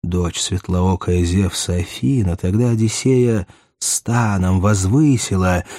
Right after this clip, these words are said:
сделала телом полнее и густыми кольцами кудри, как цвет гиацинта ему закрутила.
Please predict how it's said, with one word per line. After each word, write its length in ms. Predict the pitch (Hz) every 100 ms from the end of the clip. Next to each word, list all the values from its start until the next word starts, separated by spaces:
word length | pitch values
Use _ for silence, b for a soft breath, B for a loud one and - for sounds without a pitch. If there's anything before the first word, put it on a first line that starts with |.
| B
сделала 520 | 98 92 120 123 120 120
телом 520 | - 139 131 120 113
полнее 680 | 117 117 120 151 156 135
и 20 | 127
густыми 920 | 127 123 - - 156 147 139 131 107 b b -
кольцами 680 | - 147 139 - 135 131
кудри, 680 | 131 - 143 135 120 101 95
как 220 | 92 95
цвет 380 | - - 110 113
гиацинта 800 | 95 107 101 - 113 104 85 92
ему 220 | 90 90
закрутила. 920 | 90 90 95 98 - 92 85 76 65